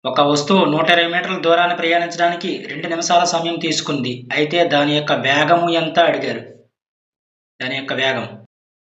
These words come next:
మనకి వేగంకి ఫార్ములా తెలుసు కదా, వేగము equal to దూరము by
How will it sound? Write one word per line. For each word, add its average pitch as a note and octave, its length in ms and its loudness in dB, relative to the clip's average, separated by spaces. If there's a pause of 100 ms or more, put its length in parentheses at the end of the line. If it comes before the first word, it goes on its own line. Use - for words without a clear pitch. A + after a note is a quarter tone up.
(220)
మనకి D3 200 4
వేగంకి D3 400 8
ఫార్ములా D3+ 340 6
తెలుసు D3 260 4
కదా, D3+ 160 4
వేగము C#3+ 640 0 (840)
equal C3 460 -6
to G#3+ 260 2 (1000)
దూరము C3+ 480 2
by G#3+ 240 8